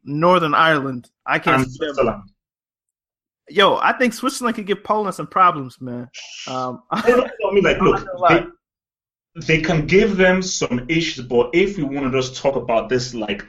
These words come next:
Speaker 2: analytically, um, Switzerland, they, look, they've, they've got a dude called Embolo, who is a genuine brick. That guy is a bona fide prime, you know,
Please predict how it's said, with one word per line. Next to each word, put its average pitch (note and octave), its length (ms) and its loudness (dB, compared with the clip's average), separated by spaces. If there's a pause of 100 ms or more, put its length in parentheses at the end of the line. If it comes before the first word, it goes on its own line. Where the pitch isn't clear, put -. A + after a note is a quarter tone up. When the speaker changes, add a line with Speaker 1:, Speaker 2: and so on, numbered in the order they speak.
Speaker 2:
analytically, A#2 1040 -2 (600)
um, A#2 680 4 (240)
Switzerland, C#3+ 840 0
they, B2 220 -4 (480)
look, A#2 180 -4
they've, D3+ 220 4
they've D3 240 0
got F3+ 180 4
a D3 80 -2
dude C#3 220 -10
called C3+ 240 -2 (100)
Embolo, A#2 480 -4
who C#3 120 -6
is A2 100 -4
a G#2 60 -6
genuine A2 340 -6
brick. F#2+ 320 -12
That C#3 140 0
guy - 280 0
is A2+ 140 -6
a G#2 80 -2
bona A#2+ 340 0
fide A#2 440 -2
prime, B2 680 -2 (380)
you D#3 240 2
know, B2+ 440 4